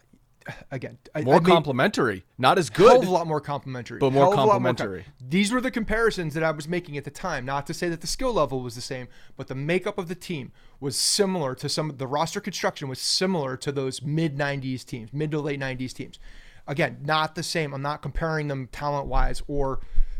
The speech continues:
Speaker 1: caliber-wise by any means. But when you look at makeup and the construction of it, there were a bunch of young guys.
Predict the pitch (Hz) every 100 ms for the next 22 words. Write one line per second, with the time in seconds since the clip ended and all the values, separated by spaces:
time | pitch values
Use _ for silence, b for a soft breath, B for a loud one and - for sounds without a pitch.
0 | - - 165 147 139 135 131 131 139 139
1 | 123 120 131 113 147 147 147 143 160 160
2 | 139 151 160 147 135 135 127 - 180 -
3 | 190 208 214 226 b b b b - 151
4 | 143 135 151 156 202 185 156 143 139 147
5 | 175